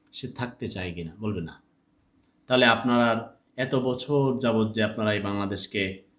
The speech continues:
কখনো বাম, কখনো ডান, কখনো মিলে যে চালাইলেন, তার ফসল কি এই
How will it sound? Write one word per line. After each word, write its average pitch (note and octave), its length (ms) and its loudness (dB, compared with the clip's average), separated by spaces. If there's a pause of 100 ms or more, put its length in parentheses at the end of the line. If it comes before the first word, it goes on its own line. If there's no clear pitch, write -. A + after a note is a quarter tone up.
(400)
কখনো A2+ 600 -2 (320)
বাম, D3+ 420 0
কখনো A#2+ 320 -2
ডান, A2 340 2
কখনো G#2+ 500 -2 (340)
মিলে C#3 240 8
যে B2 160 0
চালাইলেন, A#2+ 520 2 (380)
তার B2 140 -4
ফসল C#3+ 440 -4
কি C#3+ 240 4
এই G3+ 240 4